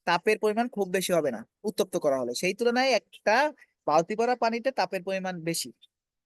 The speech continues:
কিন্তু গরম শুষ্কটিকে যদি পানিতে ছেড়ে দেওয়া হয় তাহলে শুষ্কটির তাপের পরিমাণ কম হলেও সেটি বালতির পানিতে তাপ প্রবাহিত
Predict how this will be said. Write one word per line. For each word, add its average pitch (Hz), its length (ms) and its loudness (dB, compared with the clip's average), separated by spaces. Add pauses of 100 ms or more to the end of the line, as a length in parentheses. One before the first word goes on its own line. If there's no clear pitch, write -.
(300)
কিন্তু 240 220 0 (400)
গরম 185 280 6
শুষ্কটিকে 254 460 -4 (340)
যদি 190 260 0
পানিতে 190 380 0
ছেড়ে 240 240 2
দেওয়া 196 220 6
হয় 135 140 0
তাহলে 175 300 -4
শুষ্কটির 208 480 -10
তাপের 196 280 -2
পরিমাণ 196 280 -6
কম 190 240 2
হলেও 247 240 4
সেটি 190 220 -4
বালতির 170 320 -2
পানিতে 220 200 -8
তাপ 165 180 -2
প্রবাহিত 156 320 -4